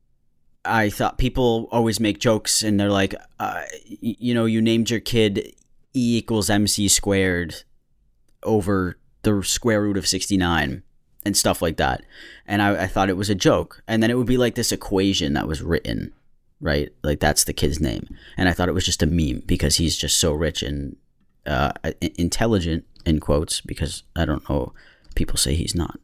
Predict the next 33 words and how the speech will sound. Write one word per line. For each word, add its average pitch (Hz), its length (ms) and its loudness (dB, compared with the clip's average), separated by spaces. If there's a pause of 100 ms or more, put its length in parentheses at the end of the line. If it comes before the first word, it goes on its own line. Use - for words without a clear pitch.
intelligent. - 560 -2 (480)
But, 95 260 0 (1040)
oh, 82 120 0
where 80 160 0
was 92 120 -2
I 92 40 0
going 90 180 0
with 98 100 -2
that? 110 220 -2 (680)
Yeah, 120 260 2 (140)
but 131 320 0
I 123 100 2
thought 147 200 -2
that 147 100 0
was 117 160 2
a 98 40 -2
joke, 87 500 0 (540)
okay? 104 360 0 (240)
And 110 320 2
the, 117 240 2
the, 113 280 2
I 90 80 2
don't 123 120 4
even, 123 260 0
I 110 80 0
can't 131 220 0
even 120 260 2 (380)
tell 120 200 2
you 110 140 2
what 95 160 0
these 85 160 -4
letters 80 300 2
are 80 320 0